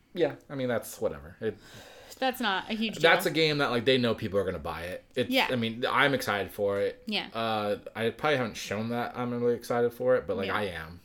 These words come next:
Speaker 1: Like, I
Speaker 2: Yeah.
Speaker 1: just, I, I'm just waiting for it. Like,
Speaker 2: Right.
Speaker 1: it's
Speaker 2: Well, I'm pretty pissed because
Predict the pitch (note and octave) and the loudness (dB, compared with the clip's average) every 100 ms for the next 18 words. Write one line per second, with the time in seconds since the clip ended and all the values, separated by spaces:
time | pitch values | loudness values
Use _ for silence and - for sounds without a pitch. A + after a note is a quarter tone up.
0 | - G#2+ G#2+ G#2+ G#2 - - _ _ _ | -10 -2 0 0 -2 -4 -12 _ _ _
1 | _ _ _ _ _ _ _ _ G2+ G2+ | _ _ _ _ _ _ _ _ -6 -4
2 | G2 _ _ _ E2+ F2 E2 E2 D#2+ D#2 | -6 _ _ _ -14 -10 -8 -6 -6 -10
3 | C#2+ D#2+ - - - G#3 F#3+ E3+ - - | -14 -12 -12 -10 -6 -4 -4 -4 -10 -20
4 | _ _ _ _ - - _ A#3 A#3 A#3 | _ _ _ _ -20 -20 _ -2 0 0
5 | D4+ D#4+ C4+ A#3+ G3+ G3+ - - G#3 G#3 | 0 0 0 2 0 -2 -8 -10 -10 -4
6 | G3+ F#3 F3+ F3+ - - | -4 -2 -4 -8 -12 -14